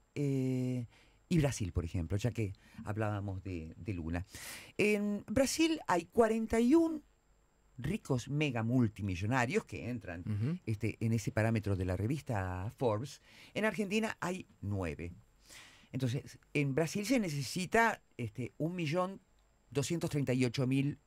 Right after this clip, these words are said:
Speaker 1: eh, pobres para ser uno de esos ricos. En Argentina se necesita un millón doscientos cuarenta y ocho mil, un millón, un millón, casi, casi un millón y medio de pobres para ser uno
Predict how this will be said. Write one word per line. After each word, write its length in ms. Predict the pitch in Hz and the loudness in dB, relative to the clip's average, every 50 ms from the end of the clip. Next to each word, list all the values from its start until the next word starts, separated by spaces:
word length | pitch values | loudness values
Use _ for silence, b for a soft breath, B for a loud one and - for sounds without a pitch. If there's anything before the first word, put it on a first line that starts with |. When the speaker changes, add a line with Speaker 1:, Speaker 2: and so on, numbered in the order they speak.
| _ _ - | _ _ -2
Speaker 1:
eh, 260 | 107 104 95 95 98 - - | -2 -2 -2 -2 -6 -6 -2
pobres 460 | 185 160 127 101 110 139 147 - b b b b _ | 0 0 0 0 -2 -6 -8 -10 b b b b _
para 220 | - 120 104 101 | 0 0 0 0
ser 300 | 98 - 120 107 101 - - - | 0 0 -2 -2 -2 -4 -6 -2
uno 280 | 131 123 127 117 107 | 0 2 2 2 2
de 60 | 92 | 0
esos 220 | 90 - - 85 - | -2 -4 -8 -12 -12
ricos. 400 | 85 80 - - 73 - - B B B B B B B B B B B B | -12 -14 -12 -14 -14 -16 -16 B B B B B B B B B B B B
En 140 | 202 220 226 | -2 0 2
Argentina 640 | 233 233 226 277 254 - 226 220 214 277 285 277 - _ | 2 2 2 0 0 0 0 0 0 0 0 -2 -6 _
se 200 | - - - 208 | -8 -6 -4 -4
necesita 600 | 175 175 156 180 170 151 202 202 - 202 196 175 B B B B B - | -4 -4 -6 -6 -6 -4 -2 0 0 0 0 -2 B B B B B -4
un 200 | 160 180 185 190 | -4 -2 -2 0
millón 800 | 190 190 180 151 147 208 202 208 208 214 202 196 180 170 - - | 0 2 2 2 4 4 4 4 4 2 -2 -4 -10 -14 -12 -6
doscientos 460 | - 175 156 - 202 190 180 - 165 - | -4 -4 -4 -4 -6 -6 -6 -6 -4 0
cuarenta 340 | - 165 151 151 143 147 147 | 2 2 2 2 0 0 0
y 120 | 156 160 | 2 0
ocho 240 | 156 151 - 165 156 | 0 0 0 0 0
mil, 420 | 175 202 202 180 170 160 151 143 143 | 0 -4 -6 -6 -6 -6 -6 -6 -6
un 160 | 147 160 151 147 | -8 -8 -8 -8
millón, 200 | 139 160 - - - - - - | -8 -10 -12 -12 -16 -20 -20 -16
un 160 | - - 156 160 | -14 -10 -8 -8
millón, 260 | 160 131 165 147 147 | -6 -6 -6 -6 -6
casi, 240 | - 165 - 214 - | -6 -6 -6 -8 -2
casi 320 | - 247 247 233 - 185 | 2 2 2 2 2 0
un 80 | 156 143 | 0 2
millón 260 | 135 113 117 127 120 | 2 2 2 0 0
y 80 | 101 | 0
medio 320 | 82 73 65 69 80 90 B B B B B B B - | 0 -2 -2 -2 -2 -4 B B B B B B B -4
de 140 | 156 262 269 | 0 0 2
pobres 400 | - - 220 208 202 226 262 - | 4 2 2 2 2 -2 -4 -2
para 240 | - - 214 190 175 | -2 -2 -2 -2 -2
ser 240 | - 208 196 - - - _ _ _ _ | -4 -6 -6 -8 -10 -16 _ _ _ _
uno 380 | - 220 208 175 156 165 - | 0 0 2 2 0 -2 -2